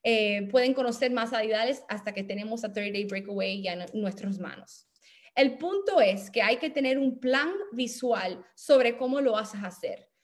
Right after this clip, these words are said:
No hay otra forma de ebet-, evitar esto que pasar por este paso de planificar para poder ejecutar.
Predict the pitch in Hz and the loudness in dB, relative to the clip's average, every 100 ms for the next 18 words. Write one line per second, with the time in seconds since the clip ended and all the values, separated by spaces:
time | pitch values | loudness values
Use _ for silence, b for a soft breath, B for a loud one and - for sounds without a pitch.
0 | _ - 247 277 320 320 320 - 285 269 | _ 2 4 4 4 2 2 0 -2 -4
1 | - 240 254 220 202 202 196 214 208 202 | -4 -4 -2 -2 -2 -4 -6 -4 -4 -2
2 | 233 240 226 202 - 190 190 190 196 240 | -4 -2 -4 -4 -6 -6 -6 -8 -6 -4
3 | 233 262 247 - 233 302 302 233 226 220 | -2 -2 -4 -4 -6 -6 -6 -6 -4 -6
4 | 196 190 196 196 196 226 269 320 - 220 | -4 -6 -6 -6 -4 -2 -2 -6 -8 -6
5 | 190 196 196 196 226 - 214 202 196 196 | -6 -4 -2 -2 -2 -6 -8 -8 -8 -10
6 | 175 - | -10 -12